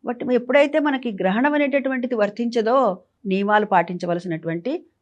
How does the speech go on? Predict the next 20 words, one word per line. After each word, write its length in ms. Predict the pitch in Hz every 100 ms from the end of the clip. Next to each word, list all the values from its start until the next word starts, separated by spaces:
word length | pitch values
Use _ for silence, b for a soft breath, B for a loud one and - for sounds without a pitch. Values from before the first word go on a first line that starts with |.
| -
పని 160 | 170 180
లేదు. 240 | 147 -
అట్లా 380 | - _ - 190
కాకుండా 640 | 170 180 214 202 180 185
సంపూర్ణ 460 | - 190 202 285 277
చంద్రగ్రహణం 720 | 262 220 220 214 208 202 196
అనుకోండి, 520 | 170 185 151 170 196 b b
అప్పుడు 200 | 226 277
మనం 200 | 269 220
ఖచ్చితంగా 520 | 208 185 208 226 226 208
నియమాలని 720 | 196 202 208 202 208 339 - B B -
పాటించాలి. 640 | 156 160 160 - - - _ _ -
కానీ 200 | 180 262
ఇప్పుడు 540 | - 233 220 220 247 B B 220
ఈ 200 | 208 196
గ్రహణానికి, 560 | 175 196 233 240 220 196
ఈ 80 | 185
చంద్రగ్రహణానికి 760 | 175 190 202 202 202 196 190 190
మటుకు 440 | 170 - 320 415 B B B -
మనం 320 | 196 226 311